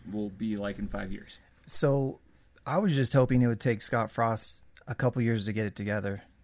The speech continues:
Speaker 2: With the couple months he took, he got a good recruiting class.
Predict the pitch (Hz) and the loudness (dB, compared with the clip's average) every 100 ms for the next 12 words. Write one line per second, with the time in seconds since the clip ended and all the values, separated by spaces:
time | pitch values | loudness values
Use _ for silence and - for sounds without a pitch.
0 | _ _ - 113 - 117 143 143 139 135 | _ _ -6 -6 -4 -2 0 2 2 2
1 | 127 120 127 123 - - _ - 104 107 | 0 0 0 0 -6 -16 _ -8 -2 0
2 | 107 107 131 127 120 - 110 107 - 104 | 0 0 0 0 -2 -4 -4 -4 -2 -2
3 | 101 - | -2 -6